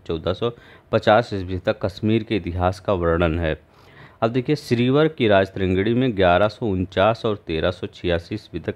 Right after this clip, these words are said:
कश्मीर के इतिहास की जानकारी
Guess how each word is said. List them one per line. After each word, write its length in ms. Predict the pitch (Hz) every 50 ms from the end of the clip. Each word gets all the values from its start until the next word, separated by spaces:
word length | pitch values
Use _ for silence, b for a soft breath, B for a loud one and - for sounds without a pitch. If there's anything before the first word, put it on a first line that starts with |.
| -
कश्मीर 380 | - 82 85 - - 82 82 87 -
के 140 | - 113 - B B B B 143 B B -
इतिहास 680 | 123 110 110 107 92 87 95 101 101 107 107 - - -
की 160 | - 120 117 104 -
जानकारी 640 | - 90 85 82 85 82 - 85 82 85 101 123